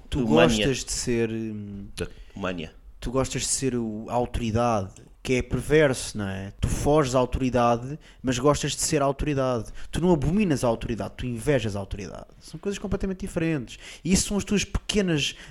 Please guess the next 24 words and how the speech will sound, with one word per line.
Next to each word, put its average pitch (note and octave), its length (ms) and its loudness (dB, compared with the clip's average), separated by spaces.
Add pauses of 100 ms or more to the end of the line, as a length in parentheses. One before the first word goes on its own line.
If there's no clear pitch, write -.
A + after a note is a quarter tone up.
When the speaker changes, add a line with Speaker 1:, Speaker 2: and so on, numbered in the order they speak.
Speaker 1:
maneiras B2+ 800 2 (240)
de - 100 6
te F3 760 2 (280)
sobrepores E3+ 760 6
aos A2 220 2
outros, - 320 -10 (480)
de C#3 200 6
oprimires F#3 560 10
a C3 40 2
classe A2 280 0
operária. - 480 -6
Speaker 2:
Portanto, - 180 -6
estás D#3 200 4
a, - 20 6
estás - 380 2
a - 20 4
Speaker 1:
Os G#3+ 140 6
Speaker 2:
dizer A3 280 12
Speaker 1:
Hs B2 460 8
são D#3+ 120 4
muitas F#3+ 440 4
vezes C#3 300 2
amarras F#3 380 4
fascistas. E3 840 -2